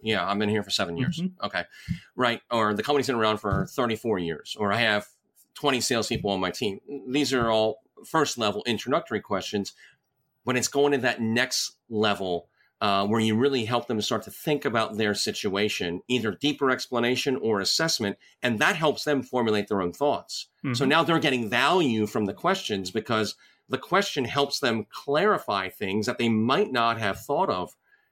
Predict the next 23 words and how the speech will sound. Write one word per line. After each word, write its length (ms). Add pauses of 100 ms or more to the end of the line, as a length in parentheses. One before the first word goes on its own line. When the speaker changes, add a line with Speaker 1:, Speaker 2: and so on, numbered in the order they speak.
(120)
Speaker 1:
uh, 260
before. 480
And 160
as 160
an 80
expert, 480
you're 160
the 80
one 200
facilitating 760
that, 240
which 180
again, 380 (400)
and 100
that 100
Stanford 380
study 260
I 100
mentioned, 420
when 140
you 100
do 220
that, 340